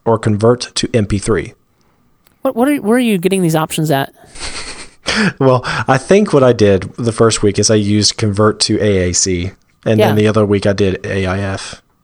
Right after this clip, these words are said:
Speaker 1: Uh, A I, yeah, A I F F, yeah. It's a, it's an app in and of itself. It came with Call Recorder, which,
Speaker 2: Oh, yeah, yeah,
Speaker 1: you know,
Speaker 2: yeah.
Speaker 1: I use for the
Speaker 2: What,
Speaker 1: recording,
Speaker 2: do you have
Speaker 1: so.
Speaker 2: quality, uh, do you have quality, um, settings on the A A C one?
Speaker 1: Uh, not whatsoever.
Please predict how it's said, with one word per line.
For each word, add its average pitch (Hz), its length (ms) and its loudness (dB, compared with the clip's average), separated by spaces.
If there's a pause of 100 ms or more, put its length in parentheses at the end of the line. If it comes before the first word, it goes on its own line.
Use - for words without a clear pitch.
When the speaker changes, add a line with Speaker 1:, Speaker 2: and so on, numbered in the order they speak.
(120)
Speaker 1:
Uh, 117 280 2
A 117 160 2
I, 101 140 0
yeah, 110 200 0
A 107 160 0
I 95 160 -2
F 90 220 -6
F, - 280 -8
yeah. 101 220 -6 (460)
It's 123 240 4
a, 135 200 4
it's 131 120 2
an 123 100 4
app 117 180 2
in 120 60 2
and 117 140 4
of 117 100 4
itself. 117 640 2
It 117 160 0
came 135 260 2
with 123 220 2
Call 135 260 2
Recorder, 143 500 2
which, 131 140 2
Speaker 2:
Oh, 202 140 6
yeah, 185 140 6
yeah, 175 120 6
Speaker 1:
you 170 60 6
know, 165 60 4
Speaker 2:
yeah. 151 160 2 (160)
Speaker 1:
I 110 80 0
use 110 240 2
for 120 100 -2
the 156 60 4
Speaker 2:
What, 233 60 6
Speaker 1:
recording, 226 280 0
Speaker 2:
do 233 40 2
you 226 80 4
have 240 140 2
Speaker 1:
so. - 100 0
Speaker 2:
quality, 190 540 2
uh, 170 220 2
do 165 120 -2
you 170 60 6
have 170 100 2
quality, 165 640 4
um, 143 440 0
settings 156 420 2
on 151 160 2
the 151 80 4
A 143 300 2
A - 20 4
C 151 220 2
one? 160 240 0 (1700)
Speaker 1:
Uh, 123 580 4
not 117 400 4
whatsoever. 110 580 0